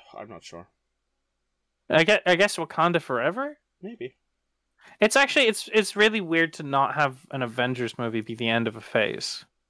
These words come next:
Speaker 1: Yeah, I,
Speaker 2: Um,
Speaker 1: yeah. But look, i-, isn't it, like, technically at the moment, the Avengers are disbanded?
Speaker 2: Yeah.
Speaker 1: To be fair, they've kind of been disbanded since, like, end of Phase two,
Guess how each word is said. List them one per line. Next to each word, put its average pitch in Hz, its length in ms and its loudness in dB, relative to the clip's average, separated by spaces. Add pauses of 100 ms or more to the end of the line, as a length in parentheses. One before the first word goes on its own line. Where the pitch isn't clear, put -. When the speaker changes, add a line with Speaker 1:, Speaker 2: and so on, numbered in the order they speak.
(120)
Speaker 1:
Yeah, 208 380 -2
I, 113 280 6
Speaker 2:
Um, 107 240 -6
Speaker 1:
yeah. 220 340 -6 (240)
But 220 180 -2 (100)
look, 240 300 -2 (120)
i-, 180 120 -8 (480)
isn't 202 300 -4
it, 202 220 -6
like, 175 260 -2 (720)
technically 170 540 -4
at 160 160 -4
the 151 60 -12
moment, 143 540 -10
the 131 140 -8
Avengers 127 500 -10
are 113 160 -6
disbanded? 104 500 -14 (760)
Speaker 2:
Yeah. 123 520 4
Speaker 1:
To 151 60 -8
be 160 80 -2
fair, 143 180 0
they've 113 160 -10
kind 262 180 -4
of 175 60 -8
been 120 120 -6
disbanded 110 380 -8
since, - 160 -16
like, 82 140 -14 (1200)
end 120 260 2
of 117 100 -6 (340)
Phase 107 440 -6 (100)
two, 110 380 -8